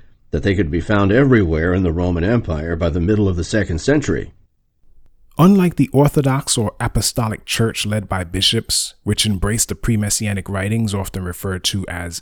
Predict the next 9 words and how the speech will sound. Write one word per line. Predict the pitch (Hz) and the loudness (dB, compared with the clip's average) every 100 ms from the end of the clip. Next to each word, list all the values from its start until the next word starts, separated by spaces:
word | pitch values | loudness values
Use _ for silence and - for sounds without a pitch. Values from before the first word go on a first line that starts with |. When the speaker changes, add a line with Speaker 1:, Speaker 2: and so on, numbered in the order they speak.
| - | -12
Speaker 2:
the | 98 92 | -10 -8
Old | 90 87 92 | -8 -8 -8
Testament, | - - - 98 104 - - - _ _ _ - | -8 -6 -4 -4 -4 -6 -14 -20 _ _ _ -4
Marcion, | 117 123 123 131 127 127 139 - _ - | 2 2 2 2 0 0 -4 -8 _ -10
an | 87 | -8
anti-Israelite, | 95 95 98 - 123 95 78 67 73 - - _ - | -6 -8 -8 -6 -4 -4 -8 -12 -14 -16 -20 _ -6
emphatically | 117 98 - 131 120 117 113 | -2 -2 -4 -4 -2 -2 -2
rejected | 98 90 98 101 - | -4 -4 -6 -8 -12
them, | - - | -12 -18